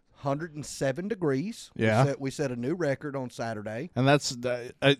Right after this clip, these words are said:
Speaker 2: that's not the heat index.
Speaker 1: No, that's
Speaker 2: That's the
Speaker 1: dead ass
Speaker 2: actual.
Speaker 1: temperature.
Speaker 2: Yeah.
Speaker 1: Like
Speaker 2: I, I say if the heat index is a hundred twenty, it's goddamn hundred twenty.
Speaker 1: Right. I have, um,
Speaker 2: And that's, that's played on dirt, too. Like, you gotta think about dirt is hotter than any kind of
Speaker 1: Worse.
Speaker 2: grass. Yeah.
Speaker 1: Turf.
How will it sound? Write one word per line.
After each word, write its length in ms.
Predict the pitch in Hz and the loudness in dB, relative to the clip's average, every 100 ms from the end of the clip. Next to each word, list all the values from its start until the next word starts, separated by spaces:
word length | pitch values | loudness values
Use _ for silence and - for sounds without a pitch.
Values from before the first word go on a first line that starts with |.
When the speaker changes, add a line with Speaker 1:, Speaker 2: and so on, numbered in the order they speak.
| 139 | 0
Speaker 2:
that's 280 | 131 147 139 | 2 4 6
not 160 | 151 139 | 4 4
the 100 | 117 | 4
heat 160 | 127 | 4
index. 360 | 113 95 90 82 | 4 2 0 0
Speaker 1:
No, 80 | 151 | 2
that's 80 | 135 | 4
Speaker 2:
That's 220 | 147 - | 2 2
the 60 | 147 | 2
Speaker 1:
dead 80 | 139 | 4
ass 120 | 143 | 4
Speaker 2:
actual. 300 | - 120 101 | 4 4 4
Speaker 1:
temperature. 260 | 95 104 - - - | 4 2 -6 -14 -6
Speaker 2:
Yeah. 260 | 101 85 - _ - - | -4 -4 -8 _ -20 0
Speaker 1:
Like 180 | 135 143 | 2 4
Speaker 2:
I, 120 | 143 160 | 8 8
I 40 | |
say 220 | 151 151 | 8 6
if 60 | 127 | 6
the 60 | 127 | 4
heat 160 | 131 | 4
index 280 | 123 113 104 | 4 2 0
is 40 | |
a 40 | 104 | 0
hundred 220 | 113 101 | 0 2
twenty, 220 | 113 104 | 0 0
it's 100 | 98 | 0
goddamn 300 | - 101 95 | 0 0 2
hundred 240 | - 95 92 | 0 -2 -4
twenty. 260 | 95 85 - _ _ - | -8 -8 -12 _ _ 2
Speaker 1:
Right. 220 | 156 - _ _ - | 4 2 _ _ -6
I 220 | 143 196 | 0 2
have, 200 | 180 165 | 4 4
um, 320 | 143 131 110 104 - _ _ _ _ - | 2 2 0 -6 -16 _ _ _ _ -4
Speaker 2:
And 120 | 156 | 6
that's, 160 | 220 202 | 6 8
that's 160 | 196 - | 6 10
played 200 | 247 202 | 10 10
on 140 | 147 | 10
dirt, 320 | 160 147 - | 8 8 4
too. 340 | - 135 92 - - | 6 6 6 0 2
Like, 200 | 110 127 | 2 6
you 40 | |
gotta 180 | 151 135 | 8 8
think 160 | 147 135 | 6 6
about 260 | 123 107 | 6 8
dirt 300 | 143 156 127 - | 10 10 10 4
is 280 | 110 - - - | -2 -2 -12 -16
hotter 460 | - - 147 135 123 | -8 8 10 12 8
than 260 | 120 117 - | 6 2 0
any 240 | 127 131 | 0 2
kind 240 | 117 123 110 | 2 2 4
of 80 | 110 | 4
Speaker 1:
Worse. 160 | 160 | 6
Speaker 2:
grass. 540 | 123 113 101 95 - - | 8 6 4 0 -4 4
Yeah. 160 | 120 156 | 6 8
Speaker 1:
Turf. 340 | 110 - | 4 -4